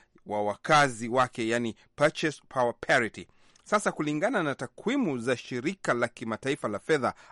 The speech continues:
I M F, ni kwamba Qatar ndio taifa tajiri duniani kwa pato la wastani la wakazi wake, kulinganishwa na P P P ni dola laki moja elfu ishirini na tisa mia tatu sitini.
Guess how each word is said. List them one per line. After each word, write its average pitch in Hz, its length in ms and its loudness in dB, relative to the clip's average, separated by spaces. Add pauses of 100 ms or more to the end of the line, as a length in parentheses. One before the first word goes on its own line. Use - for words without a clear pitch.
I 139 260 4
M 101 320 -6
F, 151 340 2 (260)
ni 151 280 2
kwamba 165 540 2 (140)
Qatar 180 600 4
ndio 143 200 0
taifa 151 500 -2 (240)
tajiri 156 720 4
duniani 131 680 2 (300)
kwa 123 120 0
pato 170 500 0
la 123 100 2
wastani 151 540 2
la 120 100 2
wakazi 110 440 -2
wake, 147 400 2 (360)
kulinganishwa 131 1000 2
na 113 200 -6
P 165 260 -6
P 127 180 -8
P 143 360 -4 (240)
ni 139 180 0
dola 165 640 6 (220)
laki 139 420 0
moja 202 440 4 (280)
elfu 214 240 2
ishirini 202 240 -2
na 185 80 2
tisa 165 480 -2
mia 139 340 0
tatu 160 520 0
sitini. 110 540 -4